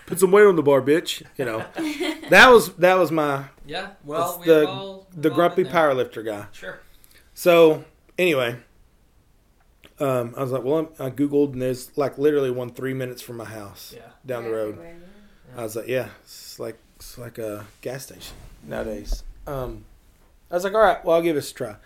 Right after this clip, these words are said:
Speaker 1: So I pull up in the parking lot. They're doing pull-ups. I'm like, "Motherfucker, how am I gonna do a pull-up? Can we not grab a barbell and bench
Speaker 3: Yeah.
Speaker 1: today?"
Speaker 3: Yeah,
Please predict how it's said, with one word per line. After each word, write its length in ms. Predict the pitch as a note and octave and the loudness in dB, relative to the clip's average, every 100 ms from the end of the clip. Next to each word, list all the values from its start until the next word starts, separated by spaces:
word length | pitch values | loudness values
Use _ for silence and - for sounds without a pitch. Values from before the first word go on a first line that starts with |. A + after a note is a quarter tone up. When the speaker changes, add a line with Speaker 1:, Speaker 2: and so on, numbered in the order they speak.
| _ - - _ | _ -20 -20 _
Speaker 1:
So 140 | E3 | -4
I 20 | |
pull 180 | C#3 A3+ | 8 8
up 60 | A#3 | 8
in 60 | |
the 60 | F#3+ | 0
parking 360 | D#3+ D3+ C#3+ C#3+ | 4 4 4 -2
lot. 200 | C3 C3+ | -2 2
They're 140 | D#3+ | 2
doing 200 | D3 C3 | 2 -2
pull-ups. 440 | B2+ A2+ A2 - | -4 -8 -8 -10
I'm 140 | C3 C3 | -10 -8
like, 220 | A#2 G2+ | -8 -10
"Motherfucker, 1040 | G#2 A#2+ E3 E3 E3 F3 - A#2 - G2+ | -10 -6 -4 -2 -4 -6 -8 -10 -10 -10
how 120 | C3 | -6
am 120 | A#3 G3 | -2 0
I 80 | |
gonna 200 | G3+ E3 D3+ | 0 0 2
do 120 | D3+ | 2
a 40 | |
pull-up? 500 | - B2 G2 G2 - _ _ _ _ | 0 -6 -8 -12 -16 _ _ _ _
Can 140 | - D#3 | -4 -2
we 100 | F#3 | 2
not 340 | F#3+ D#3+ - _ | 2 0 -10 _
grab 200 | C#3 D#3 | 0 2
a 60 | D3+ | 2
barbell 440 | C#3+ D3+ D3 D3+ | 4 4 4 0
and 100 | C3 G#2+ | 0 -4
bench 480 | A#2 C3+ - - - | -6 -8 -14 -16 -16
Speaker 3:
Yeah. 160 | D3+ | -6
Speaker 1:
today?" 360 | D3+ D3 D3 C#3 - | 0 0 0 -6 -16
Speaker 3:
Yeah, 80 | - | -20